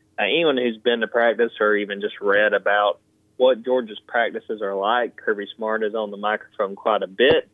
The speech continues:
Uh, if you're lagging behind, if you're not running, if he, if you're not giving the effort Kirby Smart expects you to give, you're gonna hear your name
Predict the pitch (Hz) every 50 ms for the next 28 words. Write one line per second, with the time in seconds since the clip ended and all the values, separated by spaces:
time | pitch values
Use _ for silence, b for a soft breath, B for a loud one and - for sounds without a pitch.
0 | _ _ _ _ _ _ - 95 95 87 90 101 98 - - - 98 95 95 101
1 | 104 110 110 104 110 101 98 101 95 - - 135 139 139 139 135 123 113 104 -
2 | - 104 104 101 101 101 92 80 98 110 117 120 117 117 113 107 104 101 - -
3 | 110 107 104 - - - - - 120 110 104 101 110 117 110 107 101 90 - -
4 | 107 107 - - 101 92 - _ _ _ _ _ _ _ _ _ - 170 160 147
5 | 135 - - 143 143 139 123 110 - _ - 135 117 120 - 127 110 110 101 107
6 | 123 131 131 127 117 107 104 107 104 113 107 107 110 - 117 117 110 104 101 101
7 | 104 107 110 113 110